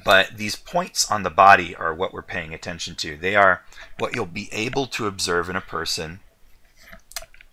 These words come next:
almost regardless of their angle. You know, they will be visible even if they are overweight. They'll be visible regardless of clothing most of the time. Uh, they'll usually be visible,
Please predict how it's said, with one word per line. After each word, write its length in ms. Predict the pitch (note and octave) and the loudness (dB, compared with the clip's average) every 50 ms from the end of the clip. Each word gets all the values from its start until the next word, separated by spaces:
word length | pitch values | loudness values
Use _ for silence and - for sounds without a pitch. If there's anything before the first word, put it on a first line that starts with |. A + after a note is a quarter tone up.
| - - _ _ - - | -20 -20 _ _ -6 -2
almost 360 | B2 C#3 D#3 D3+ C#3+ - - | -2 0 0 0 -2 -2 -2
regardless 560 | - A2 - G#2+ G2 G2 F#2+ F#2 F#2+ - - | -2 0 4 6 6 6 6 4 0 -2 -4
of 120 | G#2 E2 D#2+ | -6 -2 0
their 180 | F#2 F2 - - F#2 | 2 2 2 0 -4
angle. 500 | F#2 F2 E2+ D#2+ - - E2 E2+ - - - - - - | -6 -6 -6 -8 -12 -12 -14 -14 -14 -16 -18 -20 -20 -18
You 120 | - E2+ | -16 -14
know, 180 | D2+ D#2 D#2+ - - - - - - - - _ _ _ _ _ _ - | -14 -14 -14 -14 -18 -20 -20 -20 -20 -20 -20 _ _ _ _ _ _ -2
they 140 | A2 A#2 | 0 0
will 160 | A2 G#2 G#2+ F#2 | 2 2 -2 -6
be 160 | G2 G2 F#2 | -6 -8 -8
visible 800 | E2+ E2 G2+ A2+ G#2+ A2+ G2+ E2+ G#2 G2 F#2 F#2 F2 G2 - - - - - | -6 -4 -4 -4 -4 -4 -4 -2 -2 -2 0 -2 -4 -8 -12 -16 -20 -20 -14
even 260 | - A2 A2+ A2 A2+ G2+ | -12 -10 -6 -4 -4 -4
if 140 | F#2 - | -4 -6
they 240 | - A2 F2 F#2 F#2+ - | -8 -10 -8 -8 -10 -6
are 280 | - F2+ F2 E2 E2+ - | -4 -2 -2 -2 -2 -4
overweight. 520 | F2+ D#2 E2 D#2+ E2 G2 A2 A#2+ - - | -8 -10 -10 -4 0 0 0 0 0 -4
They'll 100 | - F#2+ | -8 -10
be 220 | D#2+ D#2+ E2 D#2 D#2+ | -10 -10 -12 -16 -16
visible 520 | E2 - F#2 F2+ F2 F#2 D#2+ E2+ E2+ E2 | -16 -12 -10 -10 -10 -8 -8 -8 -8 -8
regardless 540 | D#2+ E2 E2 E2 E2+ E2 D#2 D#2+ D2+ - - | -10 -10 -6 -4 -2 -2 -4 -4 -8 -10 -12
of 100 | - - | -14 -14
clothing 560 | - - G#2 G#2 G2+ G2 G2+ G2 F#2 F#2+ - - | -10 -8 -6 -6 -4 -4 -4 -4 -6 -8 -12 -10
most 320 | F#2+ F2+ F2+ F#2 - - | -8 -8 -6 -6 -8 -8
of 40 | F#2+ | -10
the 60 | F2 | -10
time. 360 | - - F2+ E2+ E2+ E2+ E2+ - _ - - - - - - - | -6 -4 -2 -2 -2 -4 -8 -14 _ -20 -20 -20 -20 -18 -10 -4
Uh, 200 | F2 F2+ F2 E2+ | -2 -2 -2 -2
they'll 320 | E2+ F#2 F2+ - E2 - - | -4 -6 -6 -6 -8 -12 -16
usually 520 | - - G#2+ C3 D#3+ D#3 C#3 C3+ B2 A#2+ G#2 | -14 -10 -8 -6 -4 -2 -2 0 0 0 0
be 160 | F#2 G2+ F#2+ | -2 -4 -2
visible, 640 | F#2 G#2 F#2+ F2+ F#2+ E2+ F#2 F2+ F2 F2 F2 - | 0 0 -2 -2 -2 -2 -2 -2 -2 -4 -6 -10